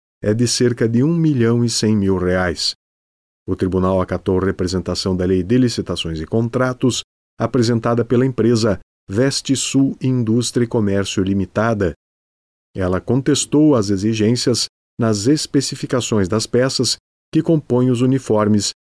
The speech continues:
e a insuficiência de especificações em outros pontos. Também questionou a fixação do prazo de apenas cinco dias úteis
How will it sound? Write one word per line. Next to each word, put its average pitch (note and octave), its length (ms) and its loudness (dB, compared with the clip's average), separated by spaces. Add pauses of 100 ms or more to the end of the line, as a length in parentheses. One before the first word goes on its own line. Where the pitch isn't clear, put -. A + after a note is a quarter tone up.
(200)
e A2+ 60 2
a G#2+ 80 4
insuficiência D3 1000 0
de G#2+ 160 2
especificações B2 1040 -2
em A2+ 100 2
outros G#2 380 0
pontos. A#2+ 540 -2 (840)
Também F2 280 -2
questionou C3+ 520 2 (280)
a A2 120 -2
fixação C#3+ 680 0
do C3+ 120 0
prazo A#2 400 0
de A2 80 2
apenas G#2 340 0
cinco G2 400 -2
dias B2+ 320 2
úteis C3 380 2